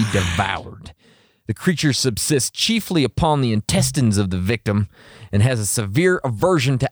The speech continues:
Speaker 2: alcohol,
Speaker 1: Wow.
Speaker 2: which is considered a sufficient repellent. <laughs> Better get drunk.
Speaker 1: Better
Speaker 2: Don't
Speaker 1: get drunk
Speaker 2: don't
Speaker 1: before
Speaker 2: wanna
Speaker 1: they
Speaker 2: get
Speaker 1: try and throw a Molotov at me.
Speaker 2: Yep. So anyways, that's the hide behind. That's a good
Speaker 1: Oh,
Speaker 2: one.
Speaker 1: no, that was the, the Gumbaroo.
Speaker 2: Yeah.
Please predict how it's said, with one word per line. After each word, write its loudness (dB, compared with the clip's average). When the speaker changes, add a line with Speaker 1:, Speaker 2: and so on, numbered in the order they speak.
Speaker 2:
alcohol, -2
Speaker 1:
Wow. 0
Speaker 2:
which -2
is -4
considered 0
a 0
sufficient -4
repellent. -4
<laughs> 2
Better -2
get -6
drunk. -2
Speaker 1:
Better 4
Speaker 2:
Don't 2
Speaker 1:
get 0
drunk 0
Speaker 2:
don't -12
Speaker 1:
before 4
Speaker 2:
wanna 4
Speaker 1:
they 4
Speaker 2:
get 0
Speaker 1:
try 2
and -6
throw 2
a 2
Molotov 0
at -2
me. -2
Speaker 2:
Yep. 2
So -2
anyways, -2
that's -2
the -2
hide -4
behind. -12
That's -6
a -6
good -2
Speaker 1:
Oh, 4
Speaker 2:
one. 4
Speaker 1:
no, 2
that 4
was -2
the, -4
the -6
Gumbaroo. 4
Speaker 2:
Yeah. 0